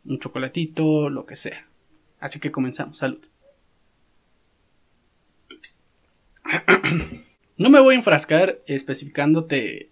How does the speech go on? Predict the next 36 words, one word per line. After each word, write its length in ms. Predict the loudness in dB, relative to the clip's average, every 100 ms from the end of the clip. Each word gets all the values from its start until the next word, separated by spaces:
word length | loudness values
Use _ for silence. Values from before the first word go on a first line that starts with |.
| -10
eh, 320 | -10 -10 -18 -20 _ _ _ -2
qué 520 | 4 6 6 4 4
es 120 | 2
este 260 | 0 -4 -8
químico, 580 | -2 0 0 -2 -4 -6
de 120 | -6
dónde 220 | -4 -6
se 100 | -8
extrae, 600 | -12 -8 -6 -4 -4 -4 -10 -20 -18
cómo 220 | -4 -2 -2
funciona, 460 | -4 -2 -2 -2
etcétera, 400 | -4 -4 -2 -2 -4 -20 -20 _
porque 320 | -4 0 0
ya 180 | 2 2
hay 120 | 2
muchos 680 | 0 0 4 4 4 -2 0
videos 320 | 4 4 2
en 100 | -2
YouTube 380 | 0 0 -2 -4
que 580 | -2 -2 -2 -4 -6 -8
te 100 | -8
dan 160 | -2 0
esta 160 | 0 -2
información, 580 | -4 -6 -6 -4 -2
así 200 | -4 -4
que 180 | -4 -4
si 180 | -4 -8
todavía 440 | -2 0 2 0
tienes 260 | -2 -2 0
duda 400 | 0 0 -2 -4
o 200 | -2 2
no 120 | 2
sabes 360 | 2 0 -2 -4
qué 180 | -4 -4
es 140 | -4
esto, 400 | -6 -8 -8 -10